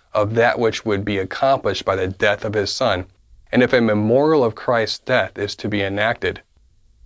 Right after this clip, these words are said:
it would not seem unfitting that some sort of sacrificial system would be used. So now that we've learned the general purpose of animal sacrifices, as well as how we ought to view them in light of Yeshua's death,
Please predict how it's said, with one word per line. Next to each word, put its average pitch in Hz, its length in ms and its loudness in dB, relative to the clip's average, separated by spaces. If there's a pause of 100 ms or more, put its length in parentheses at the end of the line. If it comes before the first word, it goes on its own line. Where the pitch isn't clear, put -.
(120)
it - 60 -20
would 107 120 4
not 120 240 2
seem 131 240 0
unfitting 120 520 0
that 95 140 -4
some 113 220 -2
sort 117 300 0
of 104 80 0
sacrificial 104 640 -2
system 95 400 -8
would 95 160 -4
be 92 120 0
used. 95 440 -2 (1500)
So - 140 0
now 139 180 4
that 143 140 2
we've 113 160 2
learned 107 240 4
the 95 80 2
general 101 360 2
purpose 98 540 -2
of 92 160 -4
animal 101 320 -2
sacrifices, 92 1080 -2
as 104 360 -2
well 131 200 4
as 110 120 -4
how 110 160 0
we 104 160 0
ought 104 220 0
to 95 120 -2
view 107 300 2
them 92 160 -2
in 95 160 -6
light 95 180 0
of 95 80 -2
Yeshua's 90 460 -2
death, 90 400 -2